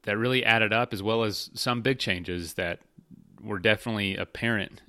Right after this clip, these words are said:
um, when you looked at their lives and made available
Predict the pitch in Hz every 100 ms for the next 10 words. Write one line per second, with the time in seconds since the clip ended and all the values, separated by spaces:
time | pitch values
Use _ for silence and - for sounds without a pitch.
0 | - 95 82 82 92 92 95 90 95 95
1 | 90 87 92 98 92 87 85 - - -
2 | - - - _ - 113 123 110 123 151
3 | 107 98